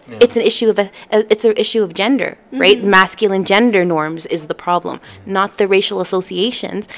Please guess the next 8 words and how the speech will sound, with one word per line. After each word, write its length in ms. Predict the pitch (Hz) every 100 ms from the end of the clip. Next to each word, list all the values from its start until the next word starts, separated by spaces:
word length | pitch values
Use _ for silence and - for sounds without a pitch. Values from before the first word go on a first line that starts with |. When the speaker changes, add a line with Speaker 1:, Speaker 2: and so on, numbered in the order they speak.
| - -
Speaker 2:
But 200 | 214 - - _
it's 220 | 190 208 208
really 240 | 220 240
convenient 680 | 226 202 170 269 359 220 170
to 80 | -
have 240 | 196 196 185
little 180 | 190 180
racial 540 | 180 185 - 175